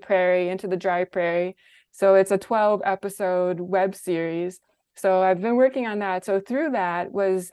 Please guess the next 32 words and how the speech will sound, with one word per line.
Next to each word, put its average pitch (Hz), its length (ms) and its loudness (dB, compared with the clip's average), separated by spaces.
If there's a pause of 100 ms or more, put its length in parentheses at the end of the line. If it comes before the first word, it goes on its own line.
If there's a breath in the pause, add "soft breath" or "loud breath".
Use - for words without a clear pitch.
I've, 185 200 -2 (240)
uh, 185 140 -4
met 190 320 -2
Sandra 208 460 0
Sneckenberger, 185 1080 -2 (380)
which 190 200 0
is 190 140 2
a 190 60 4
great 202 320 4
name. 185 320 0
And 180 160 -4
she's 208 180 -2
a 196 80 6
lovely, 185 680 2 (100)
uh, 185 120 -2
biologist. 180 920 0
And 175 340 -6
she's 254 300 0
with 262 140 6
the 240 160 2
U - 20 6
S 226 180 0
Fish 226 160 -2
and 190 100 -4
Wildlife 214 380 2
Service. 196 540 0
And 185 120 -4
she 262 380 -2
worked 196 380 2
on 214 180 -2
beach 302 320 -2
mice. 151 520 -6